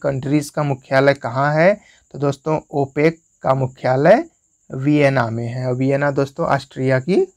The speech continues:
राजधानी है। भारत में गरीबी हटाओ का नारा किस पंचवर्षीय योजना के अंतर्गत दिया गया था? तो दोस्तों, भारत में गरीबी हटाओ का नारा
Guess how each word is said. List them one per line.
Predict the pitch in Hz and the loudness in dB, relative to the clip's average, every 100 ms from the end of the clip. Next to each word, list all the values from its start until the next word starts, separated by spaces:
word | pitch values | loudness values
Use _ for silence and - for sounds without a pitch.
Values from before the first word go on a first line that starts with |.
| - | -4
राजधानी | 127 113 110 117 120 120 | -2 -2 -6 -8 -6 -6
है। | 120 123 _ - - _ 143 | -6 -10 _ -20 -20 _ -2
भारत | 127 151 160 170 | 2 4 2 0
में | 175 156 | -2 2
गरीबी | 139 143 143 160 | 0 2 2 2
हटाओ | 156 143 143 147 | 2 2 4 4
का | 147 151 | 4 0
नारा | 139 139 151 | 2 2 2
किस | 147 151 151 | -2 -12 -6
पंचवर्षीय | 147 143 139 143 139 - | -4 -4 -2 -4 -4 -4
योजना | 147 139 147 | -4 -2 -2
के | 139 151 | -2 -2
अंतर्गत | 147 135 147 143 151 | -4 -2 -4 0 0
दिया | 139 147 | 4 4
गया | 143 151 151 | 4 2 0
था? | 170 180 208 - - _ | 0 -2 -2 -12 -20 _
तो | 139 | -2
दोस्तों, | 143 139 156 147 | -2 -2 -8 -4
भारत | 135 135 151 160 | 0 2 0 -4
में | 151 143 | -6 -2
गरीबी | 143 143 143 | 0 2 2
हटाओ | 151 139 139 135 135 | 0 0 2 2 2
का | 135 | 0
नारा | 135 135 135 160 214 | 0 0 4 6 4